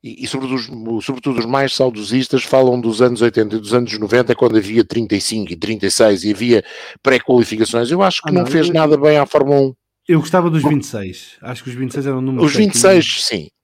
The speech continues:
Speaker 1: Eh, era um, era o número certo, não é? Mas a Fórmula um, nessa altura, teve alguns rapazes que não tinham razão nenhuma de lá estar.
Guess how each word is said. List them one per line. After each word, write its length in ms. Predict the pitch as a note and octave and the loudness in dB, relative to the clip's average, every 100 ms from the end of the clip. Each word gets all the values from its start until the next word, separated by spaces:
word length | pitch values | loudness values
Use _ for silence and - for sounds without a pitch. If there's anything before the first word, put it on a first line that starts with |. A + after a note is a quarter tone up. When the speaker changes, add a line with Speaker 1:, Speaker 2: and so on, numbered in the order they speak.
| - | 2
Speaker 1:
Eh, 440 | A2+ A2 A2+ A2+ C#3 | 6 6 6 6 6
era 120 | C#3 | 4
um, 160 | D3 | 4
era 220 | E3+ D3 D3+ | 4 4 6
o 100 | D3+ | 4
número 300 | E3+ E3 C3+ | 2 0 -2
certo, 400 | - F#2+ - - | 0 -2 -4 -16
não 120 | F#2+ | -10
é? 140 | F#2+ C#3+ _ - - _ _ | -10 -10 _ -20 -20 _ _
Mas 180 | C3 C#3+ | -2 2
a 60 | F3+ | 2
Fórmula 300 | G#3 G3 F3+ | 2 2 2
um, 40 | |
nessa 220 | D3+ C#3+ | 2 2
altura, 280 | C#3+ B2+ A#2+ | 0 2 -2
teve 240 | A#2 C#3+ C#3+ | 2 4 4
alguns 420 | C3+ C3 B2+ G#2+ | 4 2 -2 -2
rapazes 680 | A#2 - A2 E2+ F#2+ G#2 | -2 0 0 -2 -8 -14
que 140 | - B2+ | -12 -4
não 240 | C3+ C3 | -2 -2
tinham 500 | - C3+ C#3+ C#3+ E3+ - B2 | -8 -2 0 0 -2 -12 -8
razão 480 | A#2+ C#3 C#3 D3 | 0 4 4 4
nenhuma 380 | D3 C#3 C#3+ C#3+ | 2 0 2 2
de 60 | B2+ | 4
lá 120 | C3 | 0
estar. 340 | B2+ - A#2 | 0 -2 -4